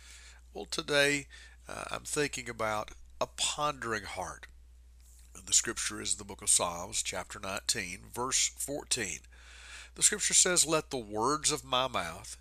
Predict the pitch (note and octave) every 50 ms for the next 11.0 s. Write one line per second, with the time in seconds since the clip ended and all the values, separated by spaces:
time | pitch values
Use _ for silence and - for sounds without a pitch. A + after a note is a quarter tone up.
0 | - - - - B2 B2+ A#2+ A#2 A#2+ A2+ A2+ A2+ A2 G#2 F#2+ F#2+ - - - -
1 | F3 G#3 A#3 G#3 - - - - F2 E2 F2+ A2 A#2 B2+ - - - - - -
2 | G#2+ G2 G2+ F#2+ F2+ E2+ E2 - - - - D3 B2 G#2 - - - - - -
3 | - - - - - - - C#3 C#3 C3+ B2 G#2+ - - - - - - D#3 D#3+
4 | D#3 - - D3+ D3 D3+ D3+ D3 - - - B2 B2+ B2 A#2+ B2 A#2+ A#2+ A#2+ A#2+
5 | - - - G2+ F2+ F2 F2+ - - - - - A#2+ A#2+ B2+ B2+ B2+ B2+ C3 C#3
6 | C3+ A2+ F#2+ F#2 E2+ F2 F2 - - - - - - - - - - A2+ A2 A2
7 | G#2 G2 G2 - - - - D3 D3 C3+ A2 F2+ E2 E2+ - - - - - -
8 | - - - - - - - - A#2+ A#2 A#2 A2 G2 F2+ E2+ E2 D#2 D#2+ D#2 F#2
9 | G2+ G2 F2+ D#2 C2 - - - - - - - - - - - - - - -
10 | - - - - - - - - A3+ B3 - F#3+ D3+ C#3 C3+ B2+ A#2+ A2+ -